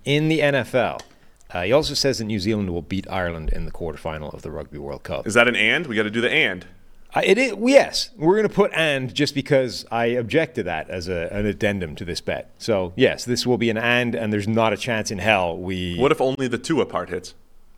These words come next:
Speaker 1: Then
Speaker 2: He's gonna be
Speaker 1: unlucky.
Speaker 2: sad.
Speaker 1: Yeah,
Speaker 2: What
Speaker 1: he'll
Speaker 2: if only the New
Speaker 1: then
Speaker 2: Zealand part
Speaker 1: he
Speaker 2: hits?
Speaker 1: will rue the fact that he added that to the bet and, uh, you know, took advantage of my, my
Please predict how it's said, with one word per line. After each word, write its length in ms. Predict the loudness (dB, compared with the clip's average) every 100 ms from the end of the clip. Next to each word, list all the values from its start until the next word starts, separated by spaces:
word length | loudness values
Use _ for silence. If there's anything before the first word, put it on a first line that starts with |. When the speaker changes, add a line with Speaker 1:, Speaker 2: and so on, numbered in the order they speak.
| -12
Speaker 1:
Then 220 | -6 -6 -4
Speaker 2:
He's 140 | 0
gonna 160 | 2 0
be 80 |
Speaker 1:
unlucky. 0 | -2
Speaker 2:
sad. 160 | -8 -10 -4
Speaker 1:
Yeah, 180 | -2 -2
Speaker 2:
What 80 | 0
Speaker 1:
he'll 140 | 0
Speaker 2:
if 100 | 2
only 280 | 0 0 0
the 300 | 2 2 0
New 80 | 4
Speaker 1:
then 220 | 4 4
Speaker 2:
Zealand 220 | 0 -4
part 160 | 0 2
Speaker 1:
he 80 | 4
Speaker 2:
hits? 80 |
Speaker 1:
will 180 | 4 2
rue 380 | 2 4 4 2
the 100 | -4
fact 360 | -2 0 0 -2
that 100 | 0
he 140 | 0
added 360 | 2 2 2 0
that 300 | 0 0 -2
to 80 | -2
the 120 | -2
bet 420 | 4 4 4 -2 -12 -10 -12 -2
and, 420 | 2 4 2 2
uh, 340 | 2 4 2 0 -8 -16 -14 -16 -12 -2
you 100 | -2
know, 140 | 0
took 180 | -2 -2
advantage 460 | 0 0 2 -2
of 80 | -2
my, 400 | -2 -2 -2 -6 -10 -20 -16
my 340 | -8 -6 -6